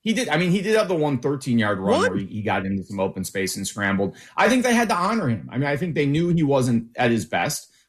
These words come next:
Speaker 1: but I
Speaker 2: Right.
Speaker 1: think Florida State knew they had to honor that and did. Um, the, the place where Riley Leonard being less than full strength really hurt them was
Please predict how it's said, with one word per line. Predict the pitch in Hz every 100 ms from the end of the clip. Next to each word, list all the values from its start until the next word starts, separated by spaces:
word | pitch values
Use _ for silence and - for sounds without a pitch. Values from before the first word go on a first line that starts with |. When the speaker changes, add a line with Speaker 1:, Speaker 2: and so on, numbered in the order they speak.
| _
Speaker 1:
but | 120
I | 123
Speaker 2:
Right. | 113
Speaker 1:
think | 151
Florida | - 143 123
State | 120 123 117 -
knew | 123 135
they | 131 120
had | 117
to | 107
honor | 104 113 110
that | 104 110 95
and | 92
did. | 80 123 110 101 117 _ _ _ -
Um, | 110 117 147
the, |
the | 151 - 185
place | - 196 180
where | 160 139 117 107 101
Riley | 127 127 123
Leonard | 117 117 113 110 98 -
being | 117 113 113
less | 107 110
than | - 101
full | 107
strength | 101 107 107
really | 113 110
hurt | 101 131
them | 120 98
was | 92 87